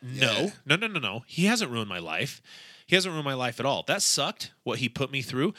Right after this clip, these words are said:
Speaker 1: but that's on him. And I've
Speaker 2: Absolutely.
Speaker 1: forgiven him, and I've moved on. And I'm, I'm stronger for having gone through such a thing and bounced back. Don't you dare say that about me." I'm like, "Okay, all, all right. Like,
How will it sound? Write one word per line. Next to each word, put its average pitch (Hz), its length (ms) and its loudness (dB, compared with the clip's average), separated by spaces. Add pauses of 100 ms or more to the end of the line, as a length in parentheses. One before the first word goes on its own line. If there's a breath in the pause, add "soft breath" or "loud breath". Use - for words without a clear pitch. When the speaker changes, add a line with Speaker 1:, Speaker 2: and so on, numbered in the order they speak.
(320 loud breath)
Speaker 1:
but 113 60 -2
that's 170 220 0
on 113 120 -4
him. 139 280 0 (160)
And - 120 -4
I've 139 80 8
Speaker 2:
Absolutely. 165 220 0
Speaker 1:
forgiven 180 260 0
him, 113 200 -4
and 117 80 0
I've 135 160 0
moved 127 240 0
on. 117 300 -2 (120)
And 117 400 0
I'm, 143 320 2
I'm 147 220 2 (280 loud breath)
stronger 147 680 2 (160)
for 120 280 2
having 131 240 0
gone 131 200 -2
through 120 140 0
such 117 200 2
a 107 60 -4
thing 117 200 -4
and 104 80 -6
bounced 107 320 0
back. 110 280 0 (520 loud breath)
Don't 165 220 4
you 139 100 -8
dare 135 240 2
say 113 200 -2
that 95 80 -6
about 85 200 -8
me." 98 80 -4
I'm 104 60 -4
like, 104 220 -6 (100)
"Okay, 202 540 2 (120)
all, 156 220 4
all 151 120 2
right. 220 340 0
Like, 117 260 -2